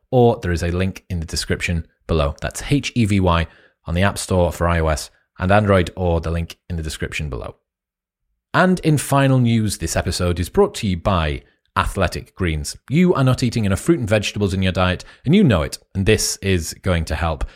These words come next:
With so many stresses in life, it's difficult to maintain effective nutritional habits and give our bodies the nutrients it needs to thrive. Busy schedules, poor sleep,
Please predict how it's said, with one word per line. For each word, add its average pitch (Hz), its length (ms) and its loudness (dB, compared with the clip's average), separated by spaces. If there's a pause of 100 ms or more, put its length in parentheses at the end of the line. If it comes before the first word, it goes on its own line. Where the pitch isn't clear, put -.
(260)
With 135 180 2
so 175 160 2
many 170 100 2
stresses 135 380 0
in 123 80 4
life, 120 260 2
it's 101 180 -4
difficult 107 440 -2
to - 80 -6
maintain 90 420 0
effective - 420 -4
nutritional 123 460 0
habits 156 340 2
and 110 120 -2
give 104 120 2
our 95 120 2
bodies 104 300 2
the 95 40 -4
nutrients 104 460 -2
it - 80 -14
needs 104 240 -4
to - 100 -8
thrive. - 640 0
Busy 135 220 4
schedules, 135 500 2
poor 131 240 2
sleep, 117 320 -4